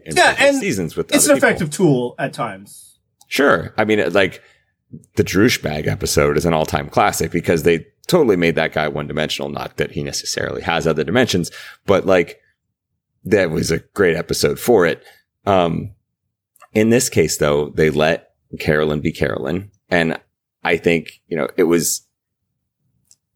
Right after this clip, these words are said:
Speaker 1: I'm contrasting it with last season, right? Where we had just a whole lot of these, like, um, heavily produced video packages,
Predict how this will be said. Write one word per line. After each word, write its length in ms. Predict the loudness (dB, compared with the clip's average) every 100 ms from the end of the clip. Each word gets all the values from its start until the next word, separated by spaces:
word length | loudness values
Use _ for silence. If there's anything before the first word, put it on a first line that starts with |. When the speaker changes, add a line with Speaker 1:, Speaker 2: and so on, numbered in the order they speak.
| _ -14 -6
Speaker 1:
I'm 240 | -2 0
contrasting 600 | 0 0 0 -2 -2 -2
it 100 | -2
with 140 | -2 -2
last 320 | -2 -2 -6
season, 280 | -6 -6 -4
right? 160 | 0
Where 120 | 0
we 80 | 0
had 220 | 0 -2
just 200 | -4 -4
a 60 | -6
whole 460 | -2 2 6 6 4
lot 260 | 4 2
of 160 | 0 -4
these, 320 | -4 -4 -4
like, 320 | -4 -4 -6 -12 _ _ _ _ -6
um, 420 | -4 -4 -8 -14 -18 -8
heavily 540 | -4 0 0 0 -2
produced 720 | -4 -4 0 0 0 -2 -6 0
video 400 | 2 4 4 2
packages, 880 | -2 -2 -4 -6 -4 -4 -4 -6